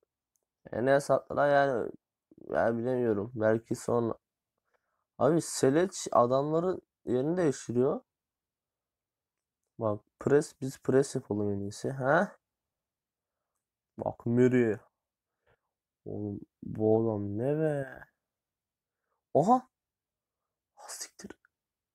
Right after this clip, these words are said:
Yusuf gidiyor. Oğlum benim niye kadar öyle kapandı?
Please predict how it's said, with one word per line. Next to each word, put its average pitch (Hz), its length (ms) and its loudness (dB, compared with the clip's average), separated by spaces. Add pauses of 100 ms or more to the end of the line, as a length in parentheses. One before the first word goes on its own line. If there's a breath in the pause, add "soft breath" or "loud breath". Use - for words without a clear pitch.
(880)
Yusuf 127 400 -4
gidiyor. 135 340 0
Oğlum 147 300 -6
benim 139 240 -2
niye 156 240 -4
kadar 180 420 -4
öyle 147 160 -6
kapandı? 117 560 -8